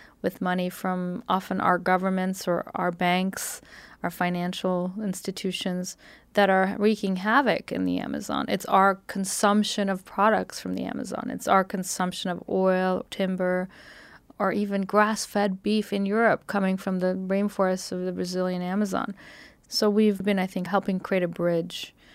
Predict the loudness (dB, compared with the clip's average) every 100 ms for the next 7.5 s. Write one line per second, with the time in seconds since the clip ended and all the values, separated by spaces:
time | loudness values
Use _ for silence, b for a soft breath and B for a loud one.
0 | b b _ -6 -4 -4 -4 -2 -4 -2
1 | -2 0 -2 -2 -2 4 6 6 4 2
2 | 2 2 0 0 0 2 0 0 0 -2
3 | -2 -4 -4 -4 -4 -4 2 2 2 -4
4 | -10 -18 B B B B B -2 -2 -2
5 | 0 0 0 0 -2 0 0 0 -2 -4
6 | -2 -4 -6 -4 -2 -2 -2 -4 -8 -6
7 | -4 -2 0 -2